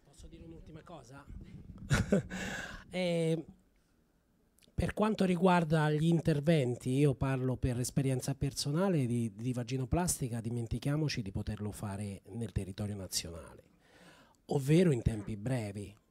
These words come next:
Io sempre parlo di una donna di cinquantaquattro anni che non può aspettare certo dieci anni per farsi un intervento di vaginoplastica. Perché?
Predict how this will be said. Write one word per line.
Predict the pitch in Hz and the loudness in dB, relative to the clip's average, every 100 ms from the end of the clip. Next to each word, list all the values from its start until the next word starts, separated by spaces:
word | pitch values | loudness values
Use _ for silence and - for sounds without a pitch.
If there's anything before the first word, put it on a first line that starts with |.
| - | -6
Io | 143 123 | -4 -4
sempre | - 131 113 117 | -4 -6 -4 -2
parlo | - 127 120 | 4 6 6
di | 113 | 4
una | 120 117 | 2 4
donna | 123 117 | 2 2
di | 110 | -2
cinquantaquattro | 113 127 - 120 139 160 - 180 | -4 -2 -2 -2 0 0 2 2
anni | 151 151 | 2 2
che | 165 | 0
non | 135 | 0
può | 127 | 0
aspettare | 117 127 123 117 | -2 -2 0 0
certo | 104 110 113 | -2 -4 -2
dieci | 123 131 123 | 0 2 2
anni | 117 123 | 0 0
per | 123 | -2
farsi | 123 113 101 107 | -2 -4 -4 -6
un | 107 107 | -6 -8
intervento | 110 123 107 110 107 | -4 -4 -4 -6 -6
di | 98 | -4
vaginoplastica. | 101 98 98 123 123 - - 127 131 | -4 -4 -2 0 0 -2 -4 -6 -6
Perché? | - - 117 | -6 -4 -4